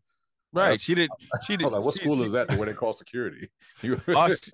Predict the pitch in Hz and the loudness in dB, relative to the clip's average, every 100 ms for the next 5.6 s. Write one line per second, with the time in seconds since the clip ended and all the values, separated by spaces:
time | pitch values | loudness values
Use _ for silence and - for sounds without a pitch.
0 | - 139 - 143 110 - - - - 151 | -2 0 2 2 0 -8 -20 -6 2 2
1 | 170 170 156 151 135 - 143 139 135 127 | 2 0 2 4 2 2 2 4 4 2
2 | 110 127 110 87 82 107 101 - 127 127 | 2 0 0 -2 -2 0 0 2 2 2
3 | 123 113 92 101 95 123 151 160 170 175 | 2 2 2 0 2 2 4 4 4 2
4 | 147 139 151 139 113 131 117 - 143 139 | 0 -4 0 0 0 -2 -2 0 0 0
5 | 131 143 127 151 156 165 | 0 -2 0 -2 -2 -6